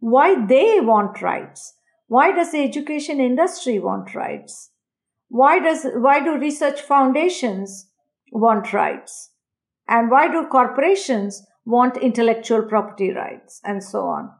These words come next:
And when we start to ask why they want rights, then we start to see the connection between property rights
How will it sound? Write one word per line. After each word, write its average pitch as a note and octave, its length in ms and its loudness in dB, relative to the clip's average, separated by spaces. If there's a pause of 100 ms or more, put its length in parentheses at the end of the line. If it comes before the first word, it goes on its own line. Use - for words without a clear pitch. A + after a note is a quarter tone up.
(420)
And A#3+ 180 4
when G4 240 2
we G4 100 4
start D#4+ 380 -2
to D#4+ 160 -2
ask B3+ 360 0
why A#3 200 2
they A3+ 320 2
want C4 420 0
rights, - 640 -8 (760)
then G4 300 2
we G4 120 6
start D4 400 0
to C#4+ 80 -4
see C#4 280 -2
the B3 100 2
connection G#3+ 920 -4 (320)
between A#3 380 0
property B3+ 420 0
rights G#3+ 520 0